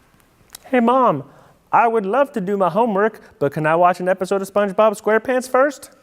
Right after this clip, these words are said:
Are you putting a door in the wall by changing your emotional state into a happier giggly mode so you can do your homework?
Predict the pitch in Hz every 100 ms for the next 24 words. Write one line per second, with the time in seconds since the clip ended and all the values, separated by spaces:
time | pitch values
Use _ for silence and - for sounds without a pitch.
0 | _ _ _ _ _ _ _ _ _ _
1 | _ _ - 113 113 110 120 117 110 113
2 | 101 139 233 285 - - _ _ _ 151
3 | 143 131 110 143 220 160 127 131 127 127
4 | 135 127 131 143 127 135 175 - 135 120
5 | 123 127 131 123 117 117 139 135 160 190
6 | 202 226 247 202 127 120 117 120 113 139
7 | 208 247